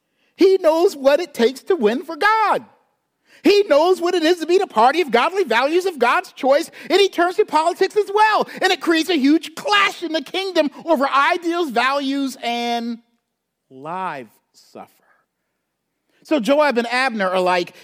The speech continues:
"Let's have a debate, ancient Asiatic style," right? We'll get some young bucks to fight it out in the octagon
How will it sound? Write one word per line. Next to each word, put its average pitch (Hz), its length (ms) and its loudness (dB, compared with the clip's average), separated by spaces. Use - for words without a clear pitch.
"Let's 247 220 -2
have 302 180 0
a 294 60 -6
debate, 262 560 0
ancient 240 520 -2
Asiatic 208 760 -2
style," - 500 -18
right? 277 260 -6
We'll 202 140 2
get 175 220 -6
some 254 180 -4
young 277 260 -2
bucks 247 360 0
to 226 100 -8
fight 240 260 -2
it 277 80 -6
out 269 220 0
in 294 80 -6
the 269 80 -6
octagon 214 640 -4